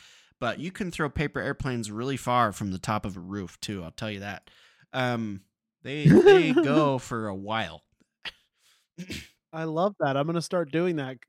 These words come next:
Speaker 1: It's fun.
Speaker 2: It's, uh, why not?
Speaker 1: <laughs> Uh, here's what you should do. Make, tape, like, four pieces of paper together and make a giant paper airplane.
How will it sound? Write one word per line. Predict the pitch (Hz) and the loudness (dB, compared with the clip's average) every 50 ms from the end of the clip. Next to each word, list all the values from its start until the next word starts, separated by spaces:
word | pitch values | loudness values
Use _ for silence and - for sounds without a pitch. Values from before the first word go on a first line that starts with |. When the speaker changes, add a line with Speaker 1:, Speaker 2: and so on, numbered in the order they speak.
| _ - | _ -16
Speaker 1:
It's | 131 127 - | -12 -10 -10
fun. | - - 131 131 107 87 | -8 -6 -6 -6 -6 -6
Speaker 2:
It's, | 147 135 131 156 | -10 -8 -4 0
uh, | 147 143 143 143 143 139 | 0 2 2 0 0 -2
why | 143 139 135 139 151 156 | -4 -4 -4 -6 -4 -4
not? | 160 170 165 143 113 - _ | -4 -4 -6 -6 -8 -12 _
Speaker 1:
<laughs> | _ _ _ _ _ _ _ _ _ _ - | _ _ _ _ _ _ _ _ _ _ -6
Uh, | - 143 139 127 120 117 - - _ _ _ _ _ _ | -2 0 0 2 0 0 -4 -8 _ _ _ _ _ _
here's | - 139 143 143 - | -2 0 0 0 2
what | 143 127 | 0 -2
you | 127 127 | -2 -2
should | 123 - 127 117 | -4 -4 -6 -6
do. | 98 123 123 117 104 95 95 | -4 -4 -4 -4 -4 -6 -6
Make, | 113 117 131 143 - - - _ _ _ _ _ _ - | -4 -4 -4 -4 -4 -8 -20 _ _ _ _ _ _ -8
tape, | - 139 139 135 - | -6 -4 -4 -4 -2
like, | 143 135 120 - | -2 -2 -2 -2
four | - - 131 131 131 | -4 -2 -2 -2 -2
pieces | - - 139 135 - 139 127 127 | -2 -2 -2 -2 -2 -4 -6 -8
of | - | -4
paper | - 131 117 - - 107 | -2 -2 -2 -2 -4 -8
together | 107 101 104 101 101 101 101 120 - _ _ _ _ _ _ _ _ _ _ _ _ | -8 -6 -6 -4 -4 -4 -4 -6 -8 _ _ _ _ _ _ _ _ _ _ _ _
and | - 113 107 107 110 | -10 -8 -6 -6 -4
make | 113 113 110 - | -4 -4 -6 -6
a | 107 | -8
giant | 90 - 120 120 127 135 147 - | -6 -2 -2 0 0 0 -2 -2
paper | 156 139 139 - - | -4 -4 -2 -4 -6
airplane. | - 113 127 127 - - 123 117 113 110 113 117 | -4 -4 -4 -4 -4 -4 -4 -2 -2 -2 -4 -4